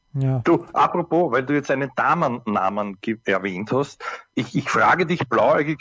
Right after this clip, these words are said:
Speaker 2: wie ich bin, weil ich es noch nicht nachgelesen hab und auch nicht weiß, weil es ja sehr still wurde um sie in letzter Zeit, wann die Frau Sacker in Tokio auch nicht spielt, dann ist
Speaker 1: Doch,
Speaker 2: aber
Speaker 1: sie
Speaker 2: alle
Speaker 1: spielt.
Speaker 2: Werbeverträge los, oder?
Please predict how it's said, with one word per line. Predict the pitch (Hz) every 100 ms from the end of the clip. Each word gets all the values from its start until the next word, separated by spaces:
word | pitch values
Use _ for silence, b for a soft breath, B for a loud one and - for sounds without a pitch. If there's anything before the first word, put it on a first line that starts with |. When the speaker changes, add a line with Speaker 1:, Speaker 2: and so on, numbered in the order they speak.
| 127
Speaker 2:
wie |
ich | 131 -
bin, | 110 170 160
weil | 127
ich | 127
es |
noch | 135
nicht | 135 123 107
nachgelesen | 101 - - 104 101 113
hab | 117
und | 117 113 -
auch | 101 -
nicht | 110 - 87
weiß, | 82 78 143 - - B B B
weil | 110
es | 107
ja | 120
sehr | 110 104 123
still | - 131 131 120
wurde | 127 131
um | 123
sie | - 127
in | 127
letzter | 113 113 - 113
Zeit, | - 113 - b b b _ _ -
wann | 104 113 113
die | 135
Frau | 123 117
Sacker | 123 - 107 - 139
in | 131
Tokio | 120 117 - 143
auch | 82
nicht | 123 135
spielt, | - 147 147
dann | 143 135
ist | 139 180
Speaker 1:
Doch, |
Speaker 2:
aber | 139 127
Speaker 1:
sie | 151
Speaker 2:
alle | 131 131
Speaker 1:
spielt. | 117 110
Speaker 2:
Werbeverträge | 107 98 - 107 92 90 90
los, | 85 80 - -
oder? | - 139